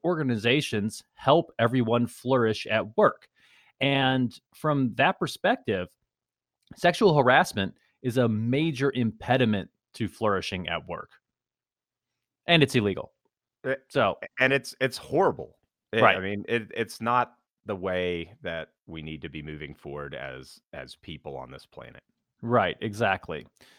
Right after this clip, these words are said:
Speaker 1: So sexual harassment involves both words and actions. Uh, it can be across any combination of genders. Um, you know, it's not just the men who are doing this to women, um, even though,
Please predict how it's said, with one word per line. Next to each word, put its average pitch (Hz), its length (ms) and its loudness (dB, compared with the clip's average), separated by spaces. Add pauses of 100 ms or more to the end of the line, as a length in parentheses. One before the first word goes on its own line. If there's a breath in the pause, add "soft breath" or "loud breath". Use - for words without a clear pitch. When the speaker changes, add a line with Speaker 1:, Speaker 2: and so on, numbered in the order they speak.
Speaker 1:
So 156 600 4 (680 soft breath)
sexual 254 300 2
harassment 190 400 8
involves 147 340 8
both 151 300 8
words 123 380 4
and 113 280 2
actions. 110 720 2 (200)
Uh, 90 180 -2
it 110 120 0
can 127 140 4
be 131 200 6
across 117 460 4 (240)
any 170 260 4
combination 120 800 4
of 101 180 2
genders. 107 720 0 (100)
Um, 90 500 -8
you 110 60 -8
know, 101 100 0
it's 101 160 -4
not 107 340 4
just 107 480 0
the 110 120 2
men 107 360 2
who 110 180 0
are 107 80 4
doing 101 300 0
this 107 180 -4
to 131 100 -2
women, 98 420 -2 (400 soft breath)
um, 87 400 -4
even 101 180 -4
though, 95 260 -2